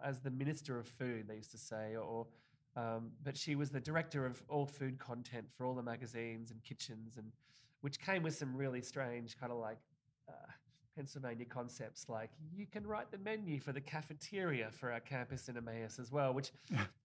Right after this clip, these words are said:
Speaker 1: didn't really, like, light her fire.
Speaker 2: I, yeah, I can see where that
Speaker 1: But,
Speaker 2: might not.
Speaker 1: yeah, it, it was a bit like, oh,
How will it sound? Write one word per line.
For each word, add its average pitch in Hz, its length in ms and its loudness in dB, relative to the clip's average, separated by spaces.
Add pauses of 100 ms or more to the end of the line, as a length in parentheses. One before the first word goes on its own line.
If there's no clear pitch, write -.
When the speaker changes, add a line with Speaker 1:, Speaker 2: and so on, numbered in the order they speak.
Speaker 1:
didn't 226 240 2
really, 160 400 8
like, 131 300 6
light 120 280 6
her 120 160 -2
fire. 113 400 0
Speaker 2:
I, 139 300 10
yeah, 131 180 4
I 120 80 2
can 131 140 0
see 139 120 -2
where 123 120 2
that 165 160 10
Speaker 1:
But, - 20 4
Speaker 2:
might 113 160 2
not. 117 300 0
Speaker 1:
yeah, 190 400 8
it, 165 220 0 (300)
it 226 80 -6
was 214 140 0
a 214 60 -2
bit 226 100 0
like, 185 260 2
oh, 196 160 -2